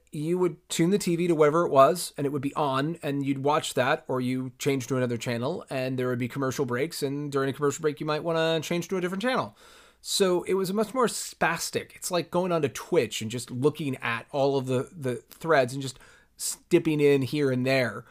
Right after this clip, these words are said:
So it wasn't really unheard of that you had seen chunks of movies, but maybe not all of them. And it was fairly rare unless you planned on it. You got your T V guide, you looked at when it was going to play, or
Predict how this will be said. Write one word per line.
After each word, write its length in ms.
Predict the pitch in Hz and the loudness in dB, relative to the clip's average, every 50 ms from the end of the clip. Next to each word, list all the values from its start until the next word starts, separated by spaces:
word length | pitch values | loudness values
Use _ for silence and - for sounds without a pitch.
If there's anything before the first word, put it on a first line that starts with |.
| - - _ _ _ _ _ | -20 -20 _ _ _ _ _
So 460 | - - - 196 190 180 175 - - _ | -6 -2 0 0 2 2 0 -2 -4 _
it 160 | - 175 170 | -2 -2 0
wasn't 300 | 190 202 220 208 233 233 | 2 2 2 2 2 0
really 180 | 185 190 185 170 | -2 0 0 2
unheard 280 | 160 151 143 185 196 | 2 2 2 0 0
of 100 | 190 170 | 0 0
that 100 | 143 151 | -2 -4
you 120 | 135 156 143 | -2 -2 -2
had 100 | 156 147 | 0 -2
seen 300 | - - 165 151 143 135 | -2 -2 -2 -2 -4 -4
chunks 400 | 127 - - 170 170 170 - - | -4 -2 -2 0 0 -2 -2 -4
of 140 | 160 135 131 | -4 -4 -2
movies, 440 | 135 147 151 147 147 135 131 127 117 | -2 -2 0 0 0 0 0 0 -2
but 140 | 127 131 - | -4 -6 -4
maybe 220 | 151 131 135 139 | -4 -2 -2 -2
not 180 | 127 123 113 - - | -2 -4 -4 -4 -2
all 240 | - 127 127 139 139 | 0 0 2 2 0
of 140 | 123 113 | -2 -4
them. 220 | 117 113 117 117 113 | -4 -6 -6 -6 -4
And 140 | 120 139 151 | -4 -2 -2
it 60 | 156 | -2
was 160 | 185 147 - | -2 -4 -8
fairly 720 | - - - - 160 220 269 285 254 226 190 156 135 - - _ _ - | -10 -8 -4 -2 -2 0 0 -2 -4 -6 -6 -6 -8 -12 -14 _ _ -10
rare 360 | 156 143 156 190 202 180 151 | -4 -2 0 2 4 4 2
unless 380 | - 147 139 151 165 156 - | 2 2 0 -2 -2 -4 -4
you 100 | 170 151 | -4 -6
planned 560 | 139 - - - - 175 196 240 233 185 143 123 | -6 -8 -8 -4 -2 -2 0 0 0 -2 -2 -2
on 140 | 107 107 | -4 -4
it. 80 | 101 101 | -6 -10
You 140 | 101 101 113 | -12 -10 -10
got 100 | 123 - | -10 -8
your 100 | 120 117 | -10 -8
T 160 | - - 135 | -4 -4 -2
V 140 | 135 135 123 | 0 0 -2
guide, 320 | 113 120 117 123 120 120 | -2 -2 -2 -2 -4 -4
you 80 | 113 113 | -4 -4
looked 220 | 117 139 135 - | -4 -4 -2 -2
at 100 | 131 - | -4 -4
when 140 | - 127 127 | -4 -4 -6
it 40 | 123 | -6
was 140 | 131 135 113 | -8 -8 -8
going 220 | 127 127 123 120 | -6 -4 -4 -4
to 80 | 113 110 | -6 -8
play, 420 | - - 127 117 120 120 123 120 | -6 -6 -6 -4 -4 -4 -4 -4
or 320 | 113 - 127 120 117 110 | -6 -4 -2 -2 -2 -4